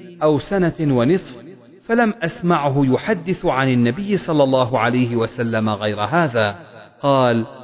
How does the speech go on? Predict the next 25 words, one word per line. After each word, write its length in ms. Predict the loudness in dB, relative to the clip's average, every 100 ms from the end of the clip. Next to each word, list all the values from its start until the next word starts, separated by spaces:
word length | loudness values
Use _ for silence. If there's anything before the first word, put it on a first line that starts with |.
| -20 -20 -4
كان 400 | 0 2 2 2
ناس 320 | 2 0 -2
من 260 | 0 2 0
أصحاب 560 | -4 -14 -4 0 0
النبي 480 | 2 2 0 -2 -2
صلى 280 | -2 -2 -2
الله 400 | 0 0 2 0
عليه 340 | 0 -2 -2
وسلم 640 | -4 -4 -2 2 2 2 0
فيهم 400 | -4 -8 -6 -4
سعد، 360 | -2 -2 -4 -6 -20 -20 -20 -20 _ _
فذهبوا 580 | -2 2 2 2 2 4
يأكلون 640 | 2 0 -2 2 4 4
من 180 | 2 2
لحم، 360 | 0 -2 -10 -10 -12 -20 -20 -20 _ _
فنادتهم 760 | -2 2 2 0 -2 0 2 2
امرأة 460 | 2 2 0 -2
من 340 | 0 2 2 2
بعض 280 | 0 0 -2
أزواج 640 | -2 0 2 4 2 2
النبي 440 | 2 2 0 -2
صلى 280 | -2 0 0
الله 360 | 2 2 0 0
عليه 340 | 0 -2 -4
وسلم: 560 | -6 -2 0 2 2